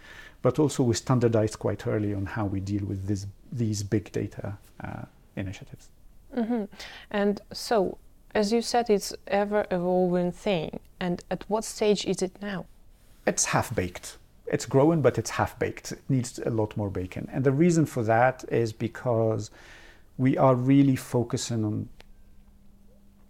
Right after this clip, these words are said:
Speaker 1: two things, primarily. One is automation.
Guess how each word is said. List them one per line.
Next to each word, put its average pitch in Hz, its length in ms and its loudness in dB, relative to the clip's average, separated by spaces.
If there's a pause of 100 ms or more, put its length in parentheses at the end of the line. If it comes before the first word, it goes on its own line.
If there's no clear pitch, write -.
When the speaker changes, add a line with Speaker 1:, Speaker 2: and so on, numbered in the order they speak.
(220)
Speaker 1:
two 127 280 0
things, 135 500 -4 (280)
primarily. 120 600 -4
One 123 200 2
is 110 140 0
automation. 113 640 -4